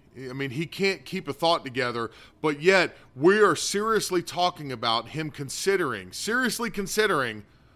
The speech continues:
running for re-election. And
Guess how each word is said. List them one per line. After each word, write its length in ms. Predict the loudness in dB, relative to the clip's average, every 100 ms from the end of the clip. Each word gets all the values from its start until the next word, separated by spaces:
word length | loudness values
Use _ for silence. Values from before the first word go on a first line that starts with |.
| _ -2
running 380 | 6 6 6 0
for 200 | -2 2
re-election. 880 | 4 4 4 4 2 0 -6 -6 -12 -20 _ -8
And 420 | -2 0 0 -4